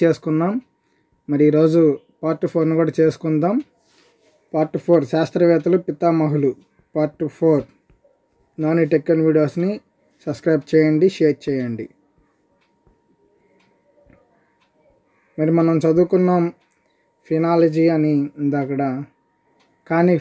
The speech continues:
ఫ్రీనాలజీ అనేది మెదడు యొక్క అధ్యయనం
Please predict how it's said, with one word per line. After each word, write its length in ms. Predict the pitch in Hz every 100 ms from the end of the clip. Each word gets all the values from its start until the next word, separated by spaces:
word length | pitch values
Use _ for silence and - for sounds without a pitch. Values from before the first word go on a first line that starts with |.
| -
ఫ్రీనాలజీ 680 | 175 180 185 185 180 165 180 175
అనేది 380 | 160 151 165 160 143 147 135 _ _ _ _ _ _ _
మెదడు 360 | 143 151 170 175
యొక్క 200 | 160 - 185 156
అధ్యయనం 500 | 139 151 147 147